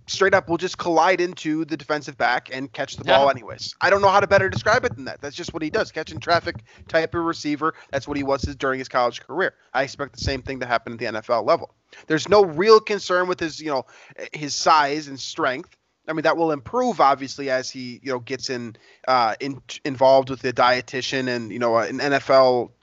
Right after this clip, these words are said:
Speaker 1: strength reg-, uh, regime. But it,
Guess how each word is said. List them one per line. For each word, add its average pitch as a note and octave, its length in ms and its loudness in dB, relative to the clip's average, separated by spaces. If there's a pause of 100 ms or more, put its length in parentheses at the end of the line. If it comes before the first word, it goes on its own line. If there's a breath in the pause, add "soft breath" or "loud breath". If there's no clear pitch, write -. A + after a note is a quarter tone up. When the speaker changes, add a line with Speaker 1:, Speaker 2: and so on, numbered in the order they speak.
Speaker 1:
strength D#3 460 -2
reg-, A#2+ 340 -6
uh, G#2 320 -2 (140)
regime. A#2+ 580 -6
But C3 300 4 (1120 soft breath)
it, C3 100 -8